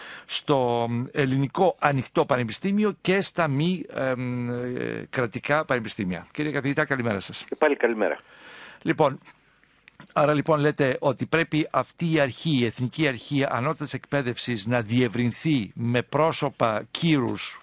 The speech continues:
Speaker 1: της Ακαδημίας Αθηνών, έτσι ώστε
Speaker 2: Μεταξύ
Speaker 1: να
Speaker 2: άλλων,
Speaker 1: μεταξύ
Speaker 2: ενδεχομένως.
Speaker 1: άλλων.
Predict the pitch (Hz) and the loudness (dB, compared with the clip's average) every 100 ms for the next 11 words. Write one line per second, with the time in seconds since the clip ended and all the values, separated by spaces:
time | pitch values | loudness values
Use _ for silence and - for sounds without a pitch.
0 | _ - 123 135 123 131 143 143 127 123 | _ -6 -2 0 0 0 0 0 -2 -4
1 | 139 139 139 - 151 - 147 151 - 147 | 2 2 2 0 -2 0 0 0 0 0
2 | 131 127 120 143 123 104 90 90 139 127 | 4 4 4 6 6 4 2 2 4 4
3 | - 131 104 123 175 | 2 2 2 2 0